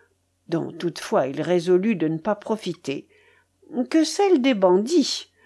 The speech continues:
à qui une pareille qualité paraissait devoir être tout à fait étrangère.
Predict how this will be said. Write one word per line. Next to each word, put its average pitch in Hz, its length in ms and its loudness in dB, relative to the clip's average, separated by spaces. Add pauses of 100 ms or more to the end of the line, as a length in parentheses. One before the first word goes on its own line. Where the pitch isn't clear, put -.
(320)
à 226 120 2
qui 269 300 2
une 175 200 -2
pareille 233 480 2
qualité 254 640 0
paraissait 220 540 0
devoir 156 440 -4
être 262 360 -2 (140)
tout 392 240 -2
à 165 120 2
fait 262 260 -2
étrangère. 151 760 -4